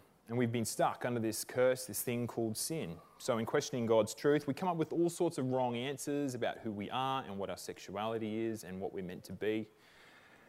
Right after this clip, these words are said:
and how we're meant to live. And last week, Adrian talked about that big S word. He talked about sex last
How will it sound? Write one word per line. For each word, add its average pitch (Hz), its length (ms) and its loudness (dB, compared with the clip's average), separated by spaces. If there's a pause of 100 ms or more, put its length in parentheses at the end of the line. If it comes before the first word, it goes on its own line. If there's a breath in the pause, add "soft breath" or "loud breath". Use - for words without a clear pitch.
(400 loud breath)
and 113 100 0
how 120 140 2
we're 120 140 4
meant 107 220 0
to 98 100 -8
live. 95 440 0
And 110 220 0
last 131 300 6
week, 135 240 8
Adrian 123 400 4
talked 123 260 4
about 113 240 4
that 101 180 0
big 117 220 4
S 110 260 4
word. 107 280 4
He 107 60 0
talked 110 220 -4
about 101 240 0
sex - 580 2 (100)
last 117 480 -2